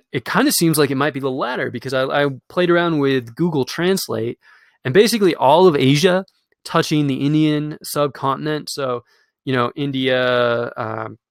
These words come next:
Sri Lanka, Nepal, uh, Bangladesh, and assorted other small countries in that area,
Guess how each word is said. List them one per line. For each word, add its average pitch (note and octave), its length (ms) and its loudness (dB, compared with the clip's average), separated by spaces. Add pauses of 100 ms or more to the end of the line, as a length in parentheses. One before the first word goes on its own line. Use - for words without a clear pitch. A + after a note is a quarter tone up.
(300)
Sri D#3 160 -2
Lanka, B2+ 380 2
Nepal, A#2+ 1120 2 (380)
uh, A#2 280 -6
Bangladesh, A#2 1000 -2
and A#2 520 -8 (120)
assorted A#2+ 420 -2
other A2+ 220 0
small B2 320 -6
countries A#2+ 480 -6
in A2+ 80 -6
that A#2 180 -2
area, A#2+ 720 4